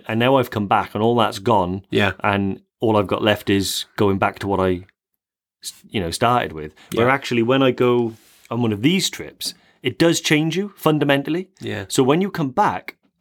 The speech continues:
Speaker 1: I never have those feelings of, like, you know, the, the Monday blues or the post-holiday blues or
Speaker 2: Yeah.
Speaker 1: anything like that. And I think that's because it, it, these trips do change you.
Speaker 2: Yeah.
Speaker 1: And you do learn, and you do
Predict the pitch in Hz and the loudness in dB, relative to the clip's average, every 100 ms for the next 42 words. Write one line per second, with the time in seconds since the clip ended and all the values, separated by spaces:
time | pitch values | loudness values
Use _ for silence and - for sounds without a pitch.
0 | - 127 156 165 127 143 160 131 127 113 | -6 -2 0 0 -2 -2 -4 -2 0 0
1 | - 139 131 120 110 98 110 107 - _ | 0 2 2 2 -2 -2 0 -2 -6 _
2 | _ _ _ _ _ _ 117 117 110 98 | _ _ _ _ _ _ 0 2 2 2
3 | 110 107 101 110 110 107 117 123 117 107 | 2 2 -2 -2 -2 0 0 2 2 2
4 | 104 123 117 104 104 95 - 127 - - | 2 2 2 2 0 -2 0 0 0 -2
5 | 113 107 107 98 120 120 110 107 98 104 | 0 2 0 2 2 4 4 2 2 0
6 | 95 90 85 87 85 - 110 110 - _ | -2 -4 -6 -8 -10 -6 -4 -4 -8 _
7 | _ - 131 190 190 139 139 131 135 120 | _ -2 0 2 0 -2 -2 2 2 2
8 | - 151 - 143 160 - 151 127 147 151 | -2 -4 -6 -4 -4 -2 -4 -2 0 0
9 | - 156 156 170 185 _ _ 104 98 95 | 2 0 0 -4 -6 _ _ -8 -6 0
10 | 127 123 120 147 156 151 156 170 165 117 | 2 2 4 2 4 2 2 -2 -4 -2
11 | 113 107 131 131 123 | 0 2 2 2 0